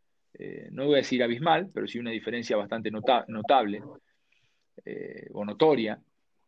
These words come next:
en cuanto a los físicos, en cuanto a la calidad futbolística, que va de la mano, ¿no?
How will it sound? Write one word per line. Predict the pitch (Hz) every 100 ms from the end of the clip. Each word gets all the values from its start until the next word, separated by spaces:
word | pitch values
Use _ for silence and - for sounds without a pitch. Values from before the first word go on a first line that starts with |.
| _ _ _
en | - 113 104
cuanto | 120 117 117
a |
los | 110 104
físicos, | 160 170 147 143 139 131 117
en | 107
cuanto | 113 110 107 110
a | 104
la | 104 107
calidad | - 113 113 120
futbolística, | - 107 110 135 139 107 113 104 - - _ -
que | 113
va | 135
de | 131
la | 135
mano, | 165 113
¿no? | 110 -